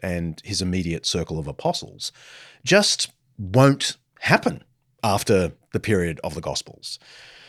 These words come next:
Um, the striking thing when you move from any of the Gospels, which are replete with miracles, to any of the twenty plus letters of the New Testament, is just how little mention there is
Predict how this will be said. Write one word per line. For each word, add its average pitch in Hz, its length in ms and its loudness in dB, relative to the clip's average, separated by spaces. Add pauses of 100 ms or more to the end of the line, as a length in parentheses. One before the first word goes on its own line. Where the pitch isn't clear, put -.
(140)
Um, 123 340 6
the 143 140 4
striking 202 720 4
thing 147 760 4
when 131 360 6
you 151 220 4
move 139 400 8
from 123 500 2
any 254 280 6
of 90 160 2
the 95 80 0
Gospels, 98 760 -2 (140)
which 107 160 0
are 107 100 4
replete 104 540 2
with 85 220 -6
miracles, - 560 -10 (420)
to - 240 4
any 170 260 8
of 139 180 4
the 123 180 8
twenty 139 760 2
plus 110 580 2
letters 107 640 0 (100)
of 160 100 4
the 151 80 2
New 160 140 2
Testament, 294 440 -4 (600)
is - 140 0
just - 180 4
how 269 160 6
little 175 300 8
mention 170 400 4
there 120 180 6
is 92 340 2